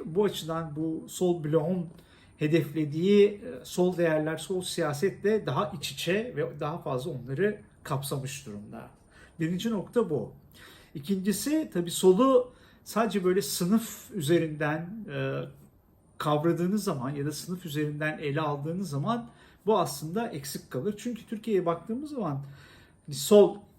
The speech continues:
bir sınıf olarak ele aldığımız zaman çalışanlar, işçiler büyük siyasi tercihlerinin C H P ya da sol partiler değil, işte M H P, A K P gibi hani daha sağ partiler olduğu da gerçeği var. Dolayısıyla burada hani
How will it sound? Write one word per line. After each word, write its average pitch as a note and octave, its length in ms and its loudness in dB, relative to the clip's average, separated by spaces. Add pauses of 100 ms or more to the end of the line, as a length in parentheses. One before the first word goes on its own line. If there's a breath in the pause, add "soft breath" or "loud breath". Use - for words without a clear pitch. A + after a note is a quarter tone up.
(120)
bir F#3 160 -2
sınıf A3 440 2
olarak D#3+ 360 2
ele D#3 160 0
aldığımız D#3+ 440 -4
zaman D3+ 260 -6
çalışanlar, C#3+ 680 -6
işçiler E3 600 -6 (360)
büyük G3+ 220 -6
siyasi - 480 -4
tercihlerinin D#3+ 840 -6 (160)
C D3 240 2
H D#3+ 120 -2
P F3 100 0
ya E3 120 -2
da D#3+ 60 -6
sol D#3+ 280 -2
partiler C#3 540 -2
değil, A#3+ 240 -4 (680 loud breath)
işte - 180 -4
M D#3+ 220 4
H E3 200 4
P, D3+ 300 -2
A C#3+ 200 -4
K D3 200 -6
P E3 120 -2
gibi C#3 240 -4
hani F#3 280 -4 (320)
daha D3 180 0
sağ G#3+ 280 2
partiler F#3 360 0
olduğu F#3 360 0
da A3 60 6
gerçeği G#2 720 -2
var. F2 220 -18
Dolayısıyla C#3 580 -4
burada F3 220 -2
hani G3 320 -2